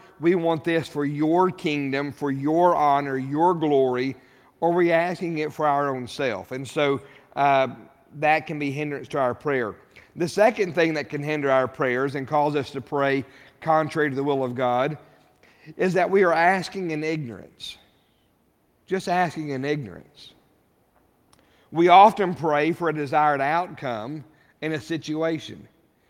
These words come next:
And yet, how often have we looked back and thought, "You know what?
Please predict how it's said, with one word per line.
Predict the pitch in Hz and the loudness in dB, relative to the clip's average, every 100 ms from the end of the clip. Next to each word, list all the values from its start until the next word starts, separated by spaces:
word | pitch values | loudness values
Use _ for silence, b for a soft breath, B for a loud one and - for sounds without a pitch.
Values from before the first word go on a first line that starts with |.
| _ _ _ _ _ - | _ _ _ _ _ -8
And | 165 170 | -4 -2
yet, | 170 165 | 0 0
how | 151 185 202 180 | 0 0 2 4
often | 160 190 196 - 147 143 | 4 4 0 -4 -6 -6
have | 147 151 151 151 | -6 -4 -4 -2
we | 156 156 | -2 0
looked | 160 160 139 | 0 -2 -2
back | 151 165 170 160 151 | -2 -2 -4 -6 -10
and | 139 | -8
thought, | 127 143 135 139 | -4 -2 -2 -4
"You | 147 | -6
know | 151 160 | -2 -2
what? | 160 165 170 190 | 0 -2 -4 -8